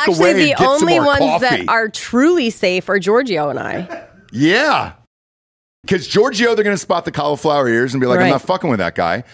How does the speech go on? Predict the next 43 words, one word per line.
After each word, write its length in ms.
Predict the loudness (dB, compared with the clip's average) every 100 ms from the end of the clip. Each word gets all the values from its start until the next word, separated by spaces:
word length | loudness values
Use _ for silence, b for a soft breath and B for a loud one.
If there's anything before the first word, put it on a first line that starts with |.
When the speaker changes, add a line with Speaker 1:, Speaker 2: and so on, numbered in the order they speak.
| b b b
Speaker 2:
by 80 | -4
the 60 | -2
way, 80 | -2
every 240 | -2 -4
time 220 | -4 -4 -4
we 80 |
go 200 | -2 0
out 180 | 0 -2
together, 380 | -4 -4 -4 -4
that's 180 | -6 -4
all 140 | -4 -2
we 140 | -4
hear 260 | -4 -4 -4
is 140 | -6
like, 140 | -8 -6
"Oh, 140 | -4
man, 380 | -4 -6 -6 -8 -10
is 100 | -4
that, 280 | -4 -6 _ _ _
shit, 220 | -6 -4
I'm 80 | -2
not 140 | -4
fucking 180 | -4 -4
with 60 | -4
that 160 | -6 -6
guy." 200 | -8 -10 -12 b -8
I 40 |
was 100 | -2
like, 140 | -2
Speaker 1:
Right. 80 | 0
Speaker 2:
"Yes, 200 | -2 -4 -8
so 160 | -6
y-, 160 | -6 -8 -16
y-, 320 | -18 -14 -14
you're 220 | -6 -4
not 160 | -2 -2
fucking 200 | -4 -4
with 100 | -8
that 120 | -8
guy." 220 | -12 -14 _ _ _ _ _ _ _ _ -6
A 60 |
hundred 280 | -4 -2 -4
percent. 480 | -4 -2 -4 -6 -20